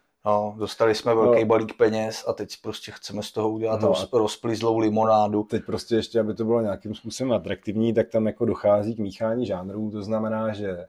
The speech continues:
Speaker 2: nadace je prostě space opera jako řemen, že jo, to je jako opravdu
Speaker 1: Jo, jo.
Speaker 2: monumentální intergalaktický povídání. No a v těch knížkách, když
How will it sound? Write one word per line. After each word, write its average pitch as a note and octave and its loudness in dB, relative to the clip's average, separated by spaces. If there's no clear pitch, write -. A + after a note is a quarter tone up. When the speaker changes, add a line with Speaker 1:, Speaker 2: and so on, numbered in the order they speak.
Speaker 2:
nadace A2+ 2
je G#2+ 6
prostě F#2 -16
space G#2 -12
opera G#2 -2
jako G#2 -8
řemen, F2 -12
že F#2+ -6
jo, F#2+ -4
to G2 -10
je F#2+ -2
jako F#2+ -8
opravdu F#2 -6
Speaker 1:
Jo, A2 -2
jo. B2+ 2
Speaker 2:
monumentální G#2+ 4
intergalaktický G2+ -10
povídání. F#2+ -14
No F#2 -4
a F#2 -2
v - -12
těch G2+ -6
knížkách, G#2 2
když G#2+ -2